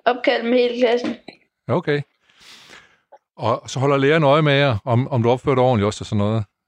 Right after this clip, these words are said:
Speaker 2: Eller kan I, kan du godt sidde og klø dig lidt bag i og sådan noget?
Speaker 1: Ja, ja, men det er jo, der er ikke, der er ikke, øhm, cam på.
Speaker 2: Nej, der er ikke cam på dig.
Speaker 1: Heldigvis.
Speaker 2: Nej, men det er
Speaker 1: Nej.
Speaker 2: godt nok kun på læreren, så det er godt nok.
Speaker 1: <laughs>
Speaker 2: Øh, men Viggo, hvad, hvad, sådan en dag her, hvad, hvad får du, hvad,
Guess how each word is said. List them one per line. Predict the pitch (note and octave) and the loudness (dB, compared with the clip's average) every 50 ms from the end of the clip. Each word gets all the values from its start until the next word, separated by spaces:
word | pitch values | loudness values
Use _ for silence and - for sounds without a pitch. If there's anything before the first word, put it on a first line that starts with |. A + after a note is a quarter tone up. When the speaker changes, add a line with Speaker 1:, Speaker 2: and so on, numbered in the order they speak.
| _ - | _ -6
Speaker 2:
Eller | D3 B2+ | -4 -4
kan | A#2+ - A#2+ A2+ | -2 0 0 -2
I, | A2 A2+ | -2 -2
kan | A#2 _ - - - - A#2 | -6 _ -18 -10 -4 -4 -2
du | A2+ | 0
godt | - C3+ C3 | 0 0 0
sidde | - C#3+ C#3 | 0 0 0
og | C3 | 0
klø | - D#3 D3+ | 0 -2 0
dig | A#2+ A2+ | 0 2
lidt | A2 A#2 B2 - | 0 0 0 0
bag | - B2+ A#2+ A2+ | 0 0 0 0
i | A2+ G#2+ F#2+ | 0 -2 -2
og | E2 | -2
sådan | - A2 G2+ | -2 0 0
noget? | G2+ G#2 G#2+ G2+ F#2+ - _ _ _ _ _ _ _ _ _ _ _ _ _ _ - | 0 0 0 -2 -4 -6 _ _ _ _ _ _ _ _ _ _ _ _ _ _ -2
Speaker 1:
Ja, | - | -2
ja, | C#4 C#4 C4 A#3 A#3+ B3+ B3 | 0 0 0 0 0 -2 -2
men | B3 A#3+ | -2 0
det | A#3+ A#3+ B3 | 0 2 2
er | A#3+ | 2
jo, | A#3+ | 2
der | A3+ | 2
er | G#3+ A3 | 0 0
ikke, | A3 A3+ A#3+ C4 B3 A#3+ A3+ A3 G3+ | 0 0 0 0 0 0 0 -2 -2
der | G#3+ | -2
er | G#3+ G#3 | 0 0
ikke, | - C4+ B3+ B3 A#3+ A#3 A3+ A3 | -2 -2 0 0 0 0 -2 -4
øhm, | A3 A3 A3+ A3+ A3+ A3+ A3+ A3+ A3 | -4 -6 -8 -8 -10 -10 -10 -10 -8
cam | - - A#3 A#3+ C4 C4+ B3 | -4 -2 -2 0 -2 -2 -2
på. | A#3+ A#3 | -2 -2
Speaker 2:
Nej, | A#3 - - - - - | -4 -6 -12 -18 -10 -4
der | B2+ A#2 | -2 0
er | A2+ | 0
ikke | C3 - - | 0 0 0
cam | C#3 C#3+ - | 0 0 0
på | - | 2
dig. | B2 A#2+ | 0 0
Speaker 1:
Heldigvis. | A#2+ B2 B2+ - _ - | 0 0 -2 -4 _ -8
Speaker 2:
Nej, | A#2 A2+ C3+ B2 | -4 -4 -2 -2
men | G#2+ B2 | -2 0
det | C3 | 0
er | C#3 | 2
Speaker 1:
Nej. | - | 2
Speaker 2:
godt | D3 - | 2 0
nok | B2 B2 C3+ - | 0 -2 -2 -2
kun | - C#3+ D#3+ | -4 -6 -4
på | - | -2
læreren, | D3 C#3 C#3 D3 C#3 C#3+ | 0 2 2 2 2 0
så | B2+ A#2+ A2+ A2+ | 0 0 0 0
det | B2 | -2
er | D3 | -2
godt | D3 C#3 C#3 | -2 -2 -2
nok. | C3 A#2+ A#2+ - | -4 -6 -8 -6
Speaker 1:
<laughs> | - - - - - - - _ - - - - - - - - - - - - _ _ _ - - - - - - - - - - - C#3+ | -4 -4 -6 -6 -6 -12 -20 _ -20 -20 -20 -20 -18 -14 -12 -10 -10 -10 -12 -14 _ _ _ -14 -14 -12 -12 -12 -12 -12 -12 -10 -10 -8 -4
Speaker 2:
Øh, | C#3 B2+ B2 A#2+ | -2 -2 0 0
men | B2 C3 C3 B2 | 0 -2 0 0
Viggo, | C#3+ F3+ E3+ D#3 | -2 0 0 2
hvad, | D3 C#3+ D3+ D3 | 2 2 0 0
hvad, | C3+ D3 D#3 - - | -2 -4 -4 -6 -8
sådan | - - F#3+ F3+ | -6 -4 -2 -2
en | E3 | 0
dag | D3 F3+ F#3 E3 | 0 0 0 2
her, | D3+ D#3 C3+ | 2 2 2
hvad, | C#3 D3+ | 0 0
hvad | C#3+ E3 E3 | -2 -4 -6
får | - - F#3 | -2 -2 0
du, | F3 E3+ E3+ D#3 | 0 2 0 2
hvad, | D#3+ F3+ D#3 | 0 0 -2